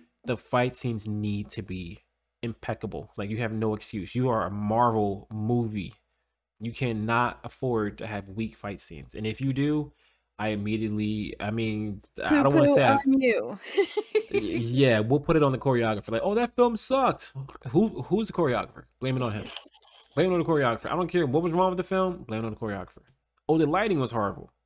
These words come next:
Speaker 1: Blame it on the choreographer. I don't care.
Speaker 2: <laughs>
Speaker 1: Um, but yeah, um, overall, it, it was, it was okay for me. I do like the fact that they, and this is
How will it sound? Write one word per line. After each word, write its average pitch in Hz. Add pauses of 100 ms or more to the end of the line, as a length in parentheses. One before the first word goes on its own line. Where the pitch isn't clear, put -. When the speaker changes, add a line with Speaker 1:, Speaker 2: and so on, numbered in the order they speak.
(140)
Speaker 1:
Blame 104
it 107
on 101
the 95
choreographer. 95 (380)
I 302
don't 370
care. - (380)
Speaker 2:
<laughs> -
Speaker 1:
Um, 104 (500)
but 147
yeah, 120 (120)
um, 139
overall, 151
it, 120
it 127
was, 131
it 117
was 123
okay 113
for 113
me. 117
I 120
do 131
like 123
the 123
fact 110
that 101
they, 101 (1600)
and 127
this 175
is 139